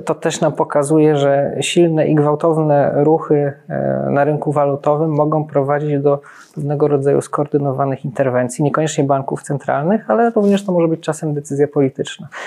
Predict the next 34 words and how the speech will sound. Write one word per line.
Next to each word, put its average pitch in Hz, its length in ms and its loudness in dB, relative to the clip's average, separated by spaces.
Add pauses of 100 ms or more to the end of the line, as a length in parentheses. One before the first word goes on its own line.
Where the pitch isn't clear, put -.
(160)
Dawno 208 240 2
tego 190 220 2
nie 170 140 2
było, 165 340 6
ale 269 280 2
osiemdziesiąty 214 600 0
piąty 165 400 2
rok 151 240 2
w - 60 -16
kwestii 151 320 0
dolara 143 320 2
jest 135 140 2
dobrym 139 280 2 (380)
przykładem. 123 580 -2 (500)
E, 143 140 0 (720)
z - 140 -6
dzisiejszej 143 360 2
perspektywy - 480 -2
coś 147 160 -4
takiego - 240 -4
może 131 180 -4
się 135 80 -4
wydawać 127 400 -2
mało 127 220 2
prawdopodobne, 127 680 -4
ale 294 140 2
kiedyś 226 260 2
się - 180 0
wydarzyło. - 460 -2 (440)
Natomiast 208 360 -4
dzisiaj 233 480 2
na 214 100 4
razie 185 260 2
pewnie 165 460 2